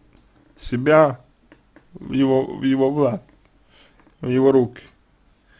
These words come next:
Это рискованно, для этого требуется определенная практика, потому что ну-,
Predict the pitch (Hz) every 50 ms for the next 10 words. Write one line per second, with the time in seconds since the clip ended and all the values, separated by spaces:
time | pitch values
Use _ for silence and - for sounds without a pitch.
0 | _ _ _ _ _ _ _ _ _ _ _ _ _ _ _ _ _ _ _ -
1 | 523 302 262 190 - 160 151 - - - 240 262 269 247 233 220 214 202 202 196
2 | 180 151 - - _ _ _ _ - - 135 135 135 135 131 131 131 151 156 147
3 | 135 127 113 - - 120 113 123 123 127 135 139 135 131 123 120 - - 165 190
4 | 247 240 - - - 160 165 - - 143 135 127 127 - - 139 131 127